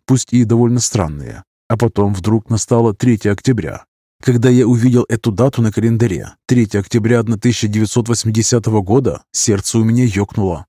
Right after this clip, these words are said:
Я просто пришел с работы, открыл дверь и вперился взглядом в эти чертовы цифры.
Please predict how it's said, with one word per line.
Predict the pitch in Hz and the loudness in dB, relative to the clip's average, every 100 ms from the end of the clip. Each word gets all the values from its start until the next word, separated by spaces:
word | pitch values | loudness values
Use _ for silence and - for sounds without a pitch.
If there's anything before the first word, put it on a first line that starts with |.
| - | -4
Я | 120 107 | 0 0
просто | 127 127 120 | 0 -2 -2
пришел | 113 117 139 131 | -2 0 2 2
с | - | 0
работы, | 104 90 90 104 - | -2 -2 -4 -6 -4
открыл | 113 131 135 | -4 2 2
дверь | 92 98 107 - | 2 -2 -2 -2
и | 147 | -4
вперился | - - 113 107 - 104 | -2 0 0 0 -2 -4
взглядом | 85 107 123 110 | -2 0 0 0
в | 98 | -2
эти | 117 117 104 | -2 -2 -6
чертовы | - - 107 120 - 120 | -6 -4 -2 -2 0 -2
цифры. | 117 92 - - - | -2 -4 -8 -12 -14